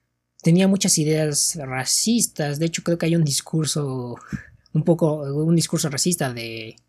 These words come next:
Lovecraft, que pueden buscarlo.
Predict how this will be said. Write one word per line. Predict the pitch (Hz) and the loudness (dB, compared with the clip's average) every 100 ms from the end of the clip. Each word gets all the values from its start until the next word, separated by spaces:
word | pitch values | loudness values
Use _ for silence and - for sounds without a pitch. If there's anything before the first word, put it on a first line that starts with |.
| _ _ | _ _
Lovecraft, | 160 165 - 147 175 - _ _ _ _ _ _ _ _ _ - | -4 -4 -4 -6 -6 -10 _ _ _ _ _ _ _ _ _ -12
que | 151 | -8
pueden | 165 151 | -4 -4
buscarlo. | 143 156 - 175 160 208 | -4 -2 0 2 2 -2